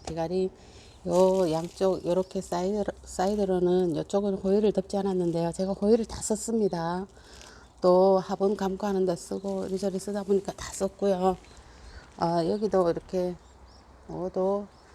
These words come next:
요 선반도 밑에도 원래 빗줄기가 굵고 튀면은 여기 다 아이들, 이 위로 다 튀거든요. 근데 지금 튀지 않고 있습니다. 오히려 이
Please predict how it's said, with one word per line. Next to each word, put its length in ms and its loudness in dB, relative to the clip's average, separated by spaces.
요 100 6
선반도 880 4
밑에도 460 0
원래 340 4
빗줄기가 560 -2
굵고 400 -2
튀면은 760 4
여기 240 -12
다 380 -4
아이들, 260 -4
이 100 2
위로 340 -2
다 240 -12
튀거든요. 600 -2
근데 100 -4
지금 520 0
튀지 260 -6
않고 220 -6
있습니다. 640 -4
오히려 340 0
이 460 -2